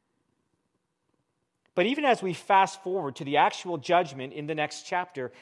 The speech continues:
we should take note of something significant that we are told, and it is all of grace. After the city is destroyed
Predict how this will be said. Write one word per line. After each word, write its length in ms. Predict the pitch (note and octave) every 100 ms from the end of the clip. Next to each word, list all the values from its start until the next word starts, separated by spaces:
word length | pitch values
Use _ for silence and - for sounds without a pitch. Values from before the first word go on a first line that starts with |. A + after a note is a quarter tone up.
| -
we 100 | E3+
should 220 | F3 G#3+
take 240 | - G3+ D#3+
note 180 | F#3 D#3+
of 80 |
something 380 | - F3 - E3+
significant 720 | - - B2+ F3+ - D3 C#3 A#2+
that 140 | A#2+
we 140 | B2+
are 80 | B2
told, 320 | - F#3+ E3
and 100 | B2+
it 100 | E3
is 160 | D3 - -
all 280 | E3+ G3 D3+
of 120 | G#2
grace. 640 | D3 D3 F#2+ - - - _ _ _ _ _ _ _ _ _ _ _ _ _ -
After 400 | E3+ G#3+ - B3
the 100 | A3
city 460 | - - G#3 G3+ F#3
is 100 | -
destroyed 540 | C#3+ - B2+ G2+ E2+